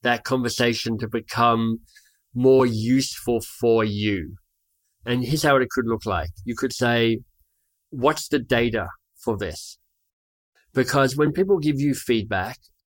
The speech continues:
it tends to be a mix of a little bit of fact and a whole bunch of judgment and a whole bunch of unspoken feeling <laughs> and an unspoken want or a need. Um,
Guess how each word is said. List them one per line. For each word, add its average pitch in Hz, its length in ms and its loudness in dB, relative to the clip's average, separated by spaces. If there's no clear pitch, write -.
it 147 160 -6
tends 180 300 0
to - 100 -4
be 143 200 2
a 131 60 2
mix 123 520 -2
of 117 300 0
a 123 60 0
little 127 240 0
bit 147 120 0
of 151 100 -2
fact - 520 0
and 117 100 0
a 110 60 4
whole 123 200 6
bunch 131 180 2
of 135 160 -2
judgment 107 680 0
and 120 100 0
a 117 80 2
whole 131 140 6
bunch 127 260 0
of 123 100 0
unspoken 120 760 0
feeling 110 480 0
<laughs> - 720 -10
and 127 280 2
an 127 180 2
unspoken 127 1000 2
want 110 440 2
or 120 200 2
a 117 60 2
need. 107 380 -2
Um, 117 560 4